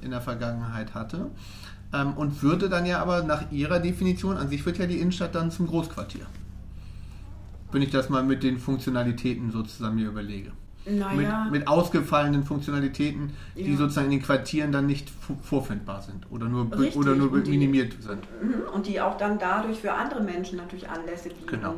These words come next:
Speaker 1: für
Speaker 2: äh,
Speaker 1: ihre
Speaker 2: die, äh, nicht nur
Speaker 1: Mhm.
Speaker 2: für, also das ist ja auf der Quartiersebene ist es wichtig, dass man Angebote hat für die Menschen im Quartier, die dort leben und
Speaker 1: Mhm.
Speaker 2: arbeiten.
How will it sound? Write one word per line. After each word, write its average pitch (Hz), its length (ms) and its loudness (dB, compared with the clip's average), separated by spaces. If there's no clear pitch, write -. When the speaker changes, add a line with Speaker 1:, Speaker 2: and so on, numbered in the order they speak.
Speaker 1:
für 170 140 -4
Speaker 2:
äh, 90 60 -2
Speaker 1:
ihre - 180 -2
Speaker 2:
die, - 220 -8
äh, - 560 -10
nicht 190 180 -2
nur 180 120 -2
Speaker 1:
Mhm. 120 80 0
Speaker 2:
für, - 560 -8
also 180 220 -6
das 185 120 -4
ist 185 40 -4
ja - 80 -4
auf - 60 -8
der 170 140 -4
Quartiersebene 202 1040 -4
ist 175 160 -4
es 180 140 -10
wichtig, 185 320 -6
dass - 160 -8
man 175 160 -6
Angebote 185 520 -6
hat 160 140 -8
für - 120 -14
die 156 240 -12
Menschen - 300 -8
im - 120 -10
Quartier, - 380 -10
die 170 100 -12
dort 160 220 -8
leben 147 200 -8
und 127 160 -12
Speaker 1:
Mhm. 117 60 -4
Speaker 2:
arbeiten. 110 320 -6